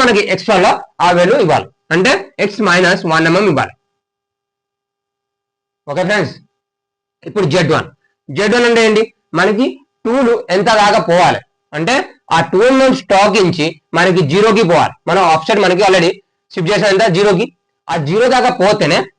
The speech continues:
మనకి ఈ ఎయిట్ ఎంఎం మెయింటైన్ అవుతుంది. అప్పుడు మనకి జెడ్ వన్ లో మనకి జీరో పాయింట్ జీరో ఇస్తాం. ఓకే, మన టూ ఎంఎం నుంచి స్టార్ట్ అయ్యి మనకి జెడ్ జీరో దాకా పోతుంది. ఓకే, తర్వాత వచ్చేసి డి. ఈ డి అంటే ఏంటి,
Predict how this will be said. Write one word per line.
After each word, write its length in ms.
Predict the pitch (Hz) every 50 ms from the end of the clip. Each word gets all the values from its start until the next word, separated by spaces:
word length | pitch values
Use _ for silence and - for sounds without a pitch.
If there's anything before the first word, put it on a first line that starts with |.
| -
మనకి 160 | 180 196 190 202
ఈ 60 | 196 190
ఎయిట్ 140 | 190 - 208 202
ఎంఎం 140 | 202 220 240 208
మెయింటైన్ 240 | 180 165 165 156 143
అవుతుంది. 240 | 127 127 113 90 82 _ _ _ _ _ _ _ _ _ _ _ _ - 160
అప్పుడు 160 | - - 247 254 247
మనకి 160 | 240 214 220 165
జెడ్ 160 | 175 185 170 214
వన్ 120 | 220 196 165
లో 40 | 160 175
మనకి 220 | 165 151 139 175 220 - - _ _ - 143 135
జీరో 180 | 175 190 208 202 202
పాయింట్ 180 | 196 196 185 156
జీరో 120 | 175 170 170 156
ఇస్తాం. 180 | - - - - _ _ _ _ _ _ _ _ _ _ _ _ _ _ _ _ _ _ _ _ _ _ _ _ _ _ _ - 185
ఓకే, 140 | 185 247 202 131 - - - _ -
మన 80 | 185 185 160 -
టూ 80 | 170 180 208 226
ఎంఎం 180 | 226 220 208 185 170
నుంచి 320 | 165 156 143 - - 147 165 254 403 - - _ _ -
స్టార్ట్ 340 | - 175 160 175 185 170 160 156
అయ్యి 100 | 185 220 196
మనకి 180 | 175 175 202 180 151
జెడ్ 180 | 165 170 165 135 143
జీరో 180 | 165 160 151 131 135
దాకా 160 | 135 139 220 185 170
పోతుంది. 260 | 135 - 104 95 _ _ _ _ _ _ _ _ _ _ _ _ _ _ _ _ _ _ _ _ _ _ - 165
ఓకే, 160 | 175 226 196 131 - - - _ _ _ _ _ _ _ _ _ _ _ _ _ _ _ -
తర్వాత 200 | 156 165 190 180 202
వచ్చేసి 240 | 170 180 170 190 233 196 151 160
డి. 100 | 151 123 - - _ _ _ _ _ _ _ _ _ _ _ _ _ _ - 175
ఈ 40 | 190 147
డి 80 | 160 220 247 254
అంటే 140 | 247 233 226 214
ఏంటి, 160 | 214 208 208